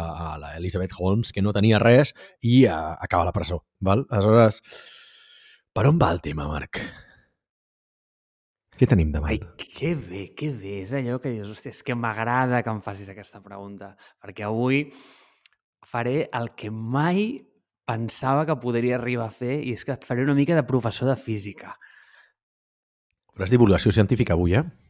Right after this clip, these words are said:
Speaker 2: Qui m'ha vist i qui em veu, eh? Déu meu, Déu meu, co-, com hem acabat tots plegats?
Speaker 1: A veure, que jo física tenia molt bones notes, eh? Vull dir, tampoc pensis que, que estàs parlant aquí amb <laughs> Però, però, al batxillerat,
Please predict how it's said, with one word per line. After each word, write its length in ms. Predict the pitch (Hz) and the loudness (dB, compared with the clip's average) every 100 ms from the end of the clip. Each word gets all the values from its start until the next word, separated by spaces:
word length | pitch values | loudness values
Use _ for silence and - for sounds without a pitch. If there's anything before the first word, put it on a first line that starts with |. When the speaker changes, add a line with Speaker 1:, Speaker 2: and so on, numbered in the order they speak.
| _ _ _ _ _ _ _ _ | _ _ _ _ _ _ _ _
Speaker 2:
Qui 160 | - 165 | -4 0
m'ha 140 | 196 | 4
vist 360 | 160 202 - 147 | 4 2 -2 -8
i 20 | 139 | -2
qui 100 | 147 | 0
em 100 | 135 117 | 0 0
veu, 320 | 113 110 107 | -2 -2 -4
eh? 200 | 123 - 135 | -6 -8 -6
Déu 320 | 117 147 147 | 0 0 0
meu, 440 | 117 110 107 95 - | -2 -4 -6 -10 -16
Déu 360 | 120 117 143 139 | -12 -4 -2 -2
meu, 300 | 117 110 110 | -6 -8 -8
co-, 180 | - 131 - | -6 -8 -2
com 160 | 160 160 | -2 0
hem 140 | 160 | -2
acabat 420 | 156 131 120 110 | -2 -2 -2 -6
tots 220 | 110 - - | -10 -12 -10
plegats? 540 | 113 107 107 - - _ _ _ _ | -10 -10 -12 -16 -20 _ _ _ _
Speaker 1:
A 80 | 107 | -2
veure, 140 | 101 90 | 0 2
que 100 | 110 | 4
jo 60 | |
física 300 | 123 120 110 | 4 4 4
tenia 160 | 101 98 | 4 4
molt 180 | 101 92 | 4 2
bones 220 | 90 82 | 0 -2
notes, 300 | 80 82 78 | -6 -6 -4
eh? 100 | 117 | -2
Vull 140 | 107 87 | -2 -4
dir, 80 | |
tampoc 300 | 82 78 95 - | -6 -6 -4 -2
pensis 300 | 87 98 - | -2 -2 0
que, 340 | 90 85 80 - | 2 2 -2 -4
que 100 | 87 | -6
estàs 200 | - - | -6 -6
parlant 260 | 90 90 90 | -4 -4 -4
aquí 180 | 95 92 | -4 -6
amb 240 | 87 87 - - - 214 | -6 -8 -10 -14 -12 -12
<laughs> 480 | - - - - - | -12 -18 -20 -6 2
Però, 240 | 175 202 208 - _ _ _ _ _ _ _ _ _ _ | 6 6 4 0 _ _ _ _ _ _ _ _ _ _
però, 240 | 90 85 143 - _ _ _ _ _ _ 82 | -6 -4 -4 -8 _ _ _ _ _ _ -6
al 160 | 80 | -4
batxillerat, 560 | 78 - 82 101 90 - | -2 -2 2 2 2 -4